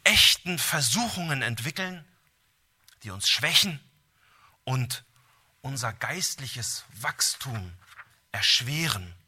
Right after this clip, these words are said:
und bremsen. Ich möchte mit euch heute weitergehen im Text von Jakobus und die nächsten Verse von Jakobus eins lesen. Bitte schlagt eure Bibeln auf.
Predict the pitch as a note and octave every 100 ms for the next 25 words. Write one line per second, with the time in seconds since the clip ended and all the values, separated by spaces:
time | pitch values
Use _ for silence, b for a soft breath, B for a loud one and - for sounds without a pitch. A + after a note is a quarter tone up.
0 | _ _ _ - G2+ - A2 A#2+ D#3+ A#2+
1 | F#2 D#2+ _ _ _ _ _ _ _ _
2 | _ _ - B B B B B - F3+
3 | G#3+ - G3+ E3 B2 B B - F3+ D#3
4 | F3+ D3 F3 G3+ F#3 B2+ D#3 A3 A#3 G3
5 | G#3 F#3+ - G#3 - - F#3 F3+ E3 -
6 | F#3 A3 F#3+ D3 C#3+ F#3 - E3+ C#3+ B2+
7 | C#3 E3+ G#3+ G#3+ B B B D#3+ E3+ E3+
8 | F#3 F3 E3 - D#3 F3+ - - b b
9 | b b A#2+ A#2+ D3+ G3 G#3+ D3 D3 -
10 | D#3 F3+ - D3 C3+ C3+ G3 G3 E3 G3
11 | -